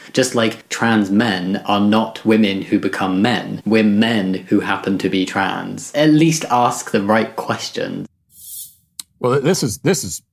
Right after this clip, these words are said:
Speaker 2: shocking. I'm appalled. Jamie, are you suggesting that gender is not fluid? Like, ninety percent of people on TikTok identify as gender fluid. Do they not exist? Does TikTok not exist?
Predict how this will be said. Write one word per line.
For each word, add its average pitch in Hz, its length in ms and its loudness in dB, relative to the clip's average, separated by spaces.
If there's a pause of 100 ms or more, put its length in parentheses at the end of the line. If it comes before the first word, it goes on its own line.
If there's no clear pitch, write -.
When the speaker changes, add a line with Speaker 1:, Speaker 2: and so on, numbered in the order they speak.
(180)
Speaker 2:
shocking. 135 560 -2 (720)
I'm 226 200 4
appalled. - 460 -4 (880)
Jamie, 175 360 0
are 127 140 0
you 135 240 0
suggesting 190 920 -4
that 131 160 0
gender 127 400 0
is 135 120 -2
not 120 220 0
fluid? 143 360 -6 (1120)
Like, 160 240 0
ninety 185 340 4
percent 214 280 0
of 165 80 0
people 196 240 0
on 170 100 2
TikTok 165 460 0
identify 151 520 2
as 123 100 -2
gender 151 240 0
fluid. 180 400 0
Do 147 100 2
they 147 160 4
not 160 160 4
exist? 139 600 -2 (640)
Does 151 200 0
TikTok 185 480 2
not 202 160 4
exist? 214 440 -2